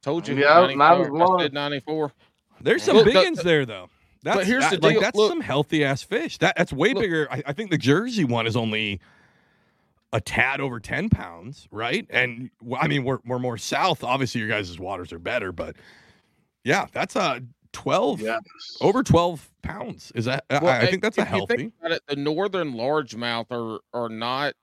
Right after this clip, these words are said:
Speaker 1: they're not growing like they were. Like, you have
Speaker 3: Correct.
Speaker 1: a better chance of catching a state record world class smallmouth now in those northern
Speaker 3: Yeah.
Speaker 1: states than you
Speaker 3: Yeah.
Speaker 1: do. And I would guess from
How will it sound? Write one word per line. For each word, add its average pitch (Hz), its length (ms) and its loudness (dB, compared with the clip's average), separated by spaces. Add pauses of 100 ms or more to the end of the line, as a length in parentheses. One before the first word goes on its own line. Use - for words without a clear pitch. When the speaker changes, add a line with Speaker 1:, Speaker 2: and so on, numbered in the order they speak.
(360)
Speaker 1:
they're 127 100 -6
not 147 240 -6
growing 135 380 -4
like 117 260 -6
they 117 100 -8
were. 123 340 -6
Like, 110 220 -8
you 160 140 -8
have 170 80 -4
Speaker 3:
Correct. 123 260 2
Speaker 1:
a 135 80 -2
better 135 140 -6 (140)
chance 147 280 -4
of 120 140 -6 (160)
catching 131 600 -6
a 110 340 -6
state - 500 -6
record 123 460 -4 (100)
world 123 340 -2
class 123 580 -4
smallmouth 117 720 2
now 110 400 -2
in 107 80 -8
those 107 260 -8
northern 120 300 -4
Speaker 3:
Yeah. 110 60 -8
Speaker 1:
states - 480 -6
than 120 200 -8
you 113 160 -10
Speaker 3:
Yeah. 95 140 -2
Speaker 1:
do. 113 240 -6 (580)
And 123 260 -6
I 156 120 6
would 127 280 -2
guess 135 600 0 (220)
from 113 400 -8